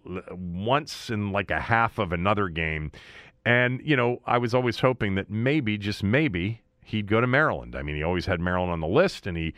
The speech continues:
you know, loved, loved the D M V, but, you know, he went to Oklahoma and now he's at U S C with Lincoln Riley.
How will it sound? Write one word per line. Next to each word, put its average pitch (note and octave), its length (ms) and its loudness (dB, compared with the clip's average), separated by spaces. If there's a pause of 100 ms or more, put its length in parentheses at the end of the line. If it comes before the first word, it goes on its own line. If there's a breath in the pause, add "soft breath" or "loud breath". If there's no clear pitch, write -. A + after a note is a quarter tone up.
(340 loud breath)
you F#2+ 100 -2
know, D#2+ 100 0
loved, F2+ 460 0
loved F#2+ 400 0
the F#2+ 80 0
D F#2 180 0
M F2 140 -2
V, E2 220 -2
but, D#2 240 -4
you F#2+ 120 -4
know, D2 220 -6
he F#2 140 -4
went E2+ 220 -4
to E2 60 -2
Oklahoma D#2 500 -4
and D2+ 100 -6
now D#2 120 0
he's D#2 140 -6
at D#2+ 100 -10
U D2+ 140 -4
S D2 80 -4
C - 160 -6
with D2+ 160 -6
Lincoln D#2+ 280 -6
Riley. D2+ 420 -2